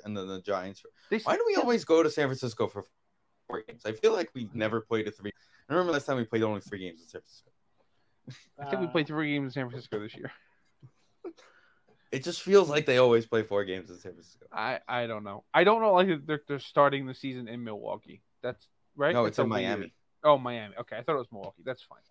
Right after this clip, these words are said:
Speaker 1: First four games in Miami and then three games in Milwaukee.
Speaker 2: Well, that's early for Milwaukee. Yeah, that's weird.
Speaker 1: Well, they're coming here.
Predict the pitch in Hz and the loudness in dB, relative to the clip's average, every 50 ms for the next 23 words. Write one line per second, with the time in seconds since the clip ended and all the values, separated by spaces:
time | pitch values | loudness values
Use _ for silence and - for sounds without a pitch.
0 | _ _ _ _ _ _ _ _ _ - 135 135 139 131 - - 143 135 127 120 | _ _ _ _ _ _ _ _ _ -2 -2 -2 -2 -2 -2 0 0 0 0 0
1 | 127 120 120 113 113 123 113 110 110 110 110 107 104 107 104 104 101 101 101 95 | -2 -2 -2 -2 -2 -2 -2 -2 -2 -2 -2 -4 -4 -4 -6 -6 -6 -6 -8 -10
2 | 90 - 95 98 95 92 92 90 92 87 90 87 87 85 82 87 90 - _ _ | -10 -12 -12 -10 -10 -10 -12 -12 -12 -12 -14 -14 -14 -16 -18 -18 -20 -20 _ _
3 | _ _ _ _ _ _ _ _ _ _ _ _ _ _ _ _ _ 131 147 160 | _ _ _ _ _ _ _ _ _ _ _ _ _ _ _ _ _ -10 -6 -2
4 | 170 170 180 170 - - - 135 147 143 147 143 139 135 - 131 131 127 120 120 | 0 0 -2 -2 -4 -4 0 2 2 2 2 0 -2 -6 -10 -12 -12 -8 -6 -6
5 | 113 120 123 110 110 98 95 107 107 107 110 117 - - 131 123 113 104 98 _ | -6 -6 -8 -10 -14 -14 -12 -12 -12 -12 -14 -14 -14 -14 -12 -10 -10 -12 -14 _
6 | _ _ _ _ _ _ _ _ _ _ _ _ _ _ _ _ _ _ - 143 | _ _ _ _ _ _ _ _ _ _ _ _ _ _ _ _ _ _ -2 2
7 | 147 131 113 104 120 123 135 143 147 147 - - - - 139 135 135 131 127 123 | 2 2 4 4 2 2 4 2 2 0 -4 -10 -8 -6 -4 -4 -4 -4 -4 -4
8 | 120 117 117 113 113 110 104 101 - - - - - 117 110 110 110 110 107 101 | -4 -6 -6 -8 -8 -10 -12 -14 -20 -20 -16 -10 -8 -6 -6 -4 -4 -6 -6 -6
9 | 101 107 104 104 104 110 110 113 117 123 127 135 160 180 190 214 254 262 262 262 | -6 -8 -8 -8 -6 -6 -4 -4 -4 -4 -4 -6 -8 -8 -10 -10 -10 -10 -10 -10
10 | 254 226 | -10 -12